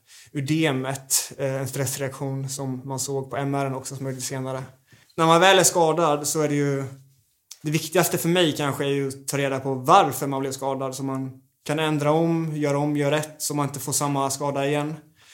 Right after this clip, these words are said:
Och det är något som jag har varit ganska bra på, för att jag har haft en del skador, men jag har aldrig fått samma skada igen. Vilket ändå är ett bra betyg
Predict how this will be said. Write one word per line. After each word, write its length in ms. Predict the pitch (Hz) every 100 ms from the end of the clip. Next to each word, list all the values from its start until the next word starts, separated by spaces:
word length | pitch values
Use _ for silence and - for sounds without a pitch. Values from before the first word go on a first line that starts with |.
| - _ -
Och 60 | 151
det 60 |
är 20 |
något 180 | 165 143
som 340 | 160 147 147 147
jag 100 | 156
har 60 |
varit 160 | 156 151
ganska 280 | 147 143 147
bra 180 | 151
på, 240 | 151 - 147
för 180 | 151 139
att 280 | - -
jag 100 | 160
har 120 | 147 196
haft 140 | 185
en 60 | 147
del 140 | 143
skador, 440 | - 147 139 151 151
men 80 | 160
jag 80 |
har 120 | - 170
aldrig 200 | 160 156
fått 100 | 156
samma 220 | 156 151
skada 300 | 156 151 147
igen. 260 | 147 147 131 - _ _ -
Vilket 220 | 139 151
ändå 200 | 143 139
är 40 |
ett 120 | 139 147
bra 200 | 156 143
betyg 420 | 135 143 139